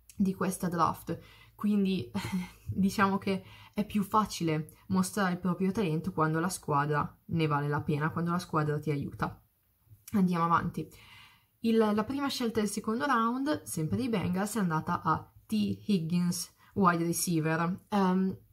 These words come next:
è stata una scelta molto costruita intorno a Joe Burrow. Noi sappiamo che,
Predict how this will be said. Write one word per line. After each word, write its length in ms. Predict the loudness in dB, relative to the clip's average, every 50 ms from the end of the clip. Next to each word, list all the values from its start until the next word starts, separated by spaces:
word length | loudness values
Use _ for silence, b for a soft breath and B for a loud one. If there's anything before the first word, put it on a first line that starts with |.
| -18 _
è 100 | -6 -6
stata 260 | -6 -4 -4 -4 -4 -4
una 140 | -2 -2
scelta 560 | -2 -2 -4 -4 -2 -2 -2 -2 -4 -6 -6 B B B B B
molto 800 | B 2 4 4 4 4 2 2 0 -2 -2 0 2 4 4 4 2
costruita 720 | 0 0 -2 -2 -2 -4 -2 0 0 0 0 0 -2 -2
intorno 400 | -2 -2 0 0 -2 0 0 -2
a 40 | -2
Joe 200 | -2 -2 -2 -2
Burrow. 560 | 0 0 0 0 0 0 -2 -2 -2 -2 0
Noi 220 | 0 0 0 -2
sappiamo 640 | -4 -6 -8 -8 -6 -4 -2 -2 0 -2 -2 -6 -6
che, 360 | -4 -2 -2 -2 -2 -4